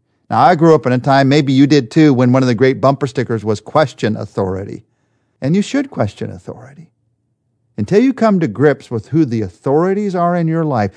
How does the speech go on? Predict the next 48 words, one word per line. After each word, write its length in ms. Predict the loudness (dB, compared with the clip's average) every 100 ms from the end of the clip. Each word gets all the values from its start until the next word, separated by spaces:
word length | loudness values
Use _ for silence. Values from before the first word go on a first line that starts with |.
| _
who's 220 | -2 0 0
running 440 | 2 2 2 2
your 160 | 2 2
life, 280 | 2 2
who's 120 | 0 -4
telling 380 | -2 0 0
you 120 | -2 -2
what 240 | -4 -4
to 100 | -6
do, 380 | 0 2 2 -2 _ _ -2
you're 100 | 2
never 300 | 4 2 2
gonna 200 | 0 0
begin 500 | -2 -2 -2 -2 -6 _ -8
to 140 | -4
enjoy 560 | -4 -4 -4 -4 -8 -12
life. 440 | -12 -12 -12 -20 _ _ _ -4
If 100 | 2
you 60 |
have 180 | 2 2
no 280 | 2 4 4
authority, 640 | 2 2 4 2 0 -6 _ -6
then 120 | -4
you're 120 | -2
just 120 | -4
gonna 140 | -4 -2
live 160 | 0
in 100 | -2
confusion. 640 | -6 -10 -6 -4 -4 -6 -6
You 80 | -2
don't 160 | 0
know 80 | 0
what 320 | -2 -2 -4
to 100 | -10
do 240 | -14 -14 -18 _ _ _ -4
because 260 | 0 2
we 100 | 2
need 240 | 2 0 0
some 320 | 0 2 2
direction 520 | 2 2 0 -4 -4
in 120 | -2
life. 500 | 0 0 0 -4 _ _ _ _ _ -2
If 160 | 0
you 60 | 4
have 180 | 2 2
the 80 | 2
wrong 400 | 4 4 4 2
authority, 600 | 2 2 4 2 0